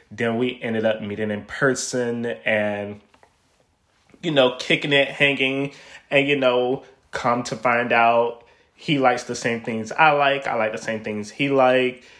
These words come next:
you know, just chill, living life and stuff like that, you know. And, you know, with being in a frat, a lot of people say, "Oh, frat guys is this," or "You can't trust them," and this and that.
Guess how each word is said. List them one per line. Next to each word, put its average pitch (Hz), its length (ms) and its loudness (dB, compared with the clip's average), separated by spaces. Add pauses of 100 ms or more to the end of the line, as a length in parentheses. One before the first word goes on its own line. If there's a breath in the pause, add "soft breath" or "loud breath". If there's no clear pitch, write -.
(160 loud breath)
you 151 80 -6
know, 151 220 2
just 180 340 -2
chill, 143 580 4
living 127 380 0
life 110 400 2
and 117 160 -8
stuff 113 260 -4
like 110 260 -2
that, 110 300 0
you 113 100 -8
know. 107 420 -4 (560)
And, 160 140 -2
you 233 80 0
know, 190 220 4
with 131 200 2
being 123 200 2
in 120 100 -2
a 110 40 -4
frat, 113 600 -2 (720 loud breath)
a 131 120 6
lot 175 200 4
of 214 120 -4
people 175 240 -6
say, 139 300 2
"Oh, 127 180 2
frat 123 420 0
guys 113 480 -6
is 107 200 -8
this," 117 840 0
or 107 180 0
"You 107 160 -4
can't 113 320 -6
trust - 460 -4
them," 113 340 -2
and 104 100 -10
this 113 220 -8
and 113 140 -6
that. 113 340 -2